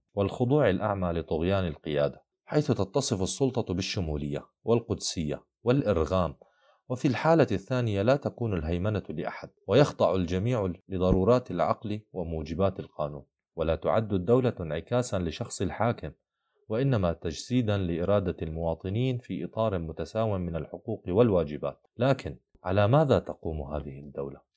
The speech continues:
هل على فكرة العدالة التي تشكل جوهر كل تشريع مكتوب، أم على القوة، أي الضرورة المادية لوضع حد لحالة الفوضى والعنف، أم أنها تقوم على مجرد اتفاق إرادي وعفوي يستمد سلطته من قدسية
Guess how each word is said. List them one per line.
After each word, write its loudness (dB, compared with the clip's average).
هل 2
على 4
فكرة -2
العدالة 4
التي -4
تشكل -4
جوهر 4
كل 0
تشريع -2
مكتوب، 0
أم 0
على 4
القوة، 0
أي 4
الضرورة 4
المادية 0
لوضع 0
حد -4
لحالة -2
الفوضى 0
والعنف، 0
أم 6
أنها 4
تقوم -2
على 0
مجرد 0
اتفاق -6
إرادي 2
وعفوي -2
يستمد 0
سلطته 2
من 0
قدسية -2